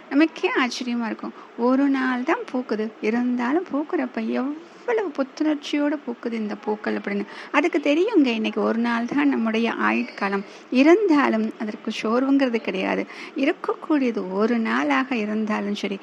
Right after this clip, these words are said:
கௌரவமாக வாழ வேண்டும், நாம் பிறருக்கு ஒரு மகிழ்ச்சியை கொடுக்கக்கூடியதாக இருக்க வேண்டும் அப்படின்னு சொல்லிட்டு, எவ்வளவு பெரிய உயர்ந்த விஷயத்தை மனசுல வச்சுட்டு அந்த பூக்கள் பூக்குது.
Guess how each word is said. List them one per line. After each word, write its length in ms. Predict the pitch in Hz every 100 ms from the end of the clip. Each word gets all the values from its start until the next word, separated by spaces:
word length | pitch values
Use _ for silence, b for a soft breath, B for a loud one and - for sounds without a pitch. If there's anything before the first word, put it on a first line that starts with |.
| B B 247
கௌரவமாக 880 | 208 220 269 453 440 359 277 240 240
வாழ 240 | 220 208 214
வேண்டும், 480 | 220 208 202 208 196 B B -
நாம் 360 | 220 220 285 320
பிறருக்கு 600 | 277 240 240 233 - 302 466 -
ஒரு 180 | - 220
மகிழ்ச்சியை 600 | 226 214 311 466 - 311
கொடுக்கக்கூடியதாக 1040 | 269 214 226 - 262 - 233 226 202 202 202
இருக்க 320 | 220 233 -
வேண்டும் 360 | 240 214 214 214
அப்படின்னு 420 | - 220 214 226 220
சொல்லிட்டு, 480 | - 208 202 196 208 B B B 254
எவ்வளவு 400 | 269 330 480 480 381
பெரிய 220 | 277 233
உயர்ந்த 480 | 196 202 226 254 302 311 -
விஷயத்தை 520 | 226 269 262 240 208
மனசுல 500 | 196 196 254 - 240
வச்சுட்டு 380 | 208 202 - 240
அந்த 160 | 226 208
பூக்கள் 460 | - 233 247 269 254
பூக்குது. 360 | 202 202 202